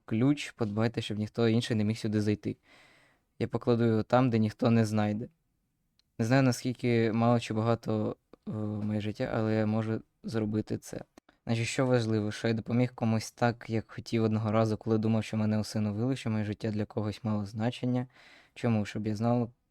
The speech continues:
куди б зараз не поїхала, сподіваюся, до батьків. Так, ну тут, а... Взагалі про ключ нічого нема, сказав, що у нього є. Алло, отдавай мені ключ!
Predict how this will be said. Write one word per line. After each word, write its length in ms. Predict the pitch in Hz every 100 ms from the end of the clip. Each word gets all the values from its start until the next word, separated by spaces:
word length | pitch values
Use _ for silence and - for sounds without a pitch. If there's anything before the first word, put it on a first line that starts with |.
| _
куди 400 | - 113 101 113
б 100 | 110
зараз 360 | 107 110 110 -
не 80 | -
поїхала, 600 | 113 110 135 143 135 127
сподіваюся, 460 | - 107 110 113
до 100 | 113 113
батьків. 540 | - - - - 196 - - - _ _ -
Так, 260 | 170 110 -
ну 160 | 131
тут, 240 | 143 208 208
а... 220 | 196 180 _ _ _ _ _ _ _ _ _ - _ _ _ _ _ _ _ _
Взагалі 540 | 107 123 131 135 143 143
про 180 | 139
ключ 260 | 127 139 139
нічого 240 | 151 -
нема, 220 | 170 220 254
сказав, 360 | - 147 202
що 140 | - 175
у 40 |
нього 320 | 170 139 113
є. 200 | 104 104 104 - - - - - 123
Алло, 440 | 120 135 165 147
отдавай 640 | 135 139 151 151 165 170
мені 380 | 147 151 156 170 131
ключ! 480 | 170 180 208 190 -